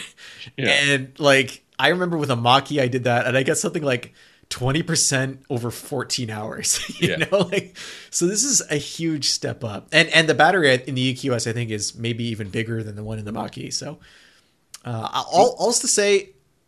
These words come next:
Speaker 1: I'm pretty happy with it so far. I'm gonna keep trying it with the E Q S.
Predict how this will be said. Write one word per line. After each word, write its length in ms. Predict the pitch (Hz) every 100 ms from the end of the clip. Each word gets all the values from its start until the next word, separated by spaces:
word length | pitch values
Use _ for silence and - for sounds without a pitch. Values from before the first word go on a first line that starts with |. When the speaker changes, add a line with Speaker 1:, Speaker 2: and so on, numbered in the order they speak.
| _
Speaker 1:
I'm 560 | 131 165 196 226 226 180
pretty 340 | - 175 180
happy 220 | 147 151
with 120 | 180 180
it 80 |
so 160 | 180 160
far. 420 | - 139 185 233
I'm 440 | - 147 147 147 131
gonna 180 | 151 180
keep 220 | 190 -
trying 260 | 160 160 160
it 60 |
with 100 | 147
the 120 | 127
E 40 | 131
Q 240 | - 147
S. 300 | 127 147 -